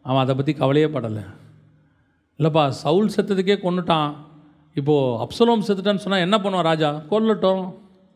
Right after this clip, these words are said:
சாவடிக்கட்டும். நான் வந்தது உள்ளதை உள்ளபடி சொல்றதுக்காக வந்தேன் நான்."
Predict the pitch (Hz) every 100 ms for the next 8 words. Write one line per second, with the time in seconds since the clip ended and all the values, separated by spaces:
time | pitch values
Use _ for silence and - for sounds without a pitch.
0 | _ _ _ _ _ _ - 269 240 196
1 | 160 180 190 - - - _ _ _ _
2 | _ _ _ 127 135 165 196 190 190 180
3 | 160 143 147 170 - - - - _ _
4 | - 135 175 175 170 175 143 160 151 147
5 | 156 147 135 131 131 113 135 117 113 117
6 | 113 127 -